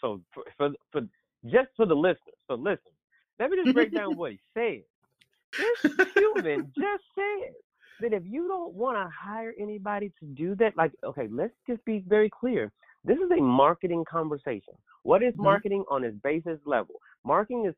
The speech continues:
Speaker 1: telling people what you have to offer and then giving them the grace and the space to choose you. That's
Speaker 2: Yes.
Speaker 1: all marketing is. That's all it is. And so he's saying that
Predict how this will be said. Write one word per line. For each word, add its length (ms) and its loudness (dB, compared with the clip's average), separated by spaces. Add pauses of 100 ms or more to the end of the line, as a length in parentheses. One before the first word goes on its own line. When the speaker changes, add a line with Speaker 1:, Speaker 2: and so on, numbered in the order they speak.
Speaker 1:
telling 360 -4
people 320 -6
what 320 2
you 140 -2
have 240 -4
to 60 0 (100)
offer 440 0
and 140 -8
then 380 4 (320)
giving 320 -2
them 180 -2
the 80 -4
grace 340 -2 (100)
and 140 -4
the 140 -2
space 260 -4 (120)
to 100 -8 (100)
choose 280 -2
you. 260 -14 (380)
That's 460 4
Speaker 2:
Yes. 80 -2
Speaker 1:
all 180 8
marketing 560 2
is. 200 2
That's 160 -10 (100)
all 240 0
it 80 0
is. 140 -6 (480)
And 160 -4
so 120 0
he's 300 -4 (120)
saying 340 -8 (560)
that 320 4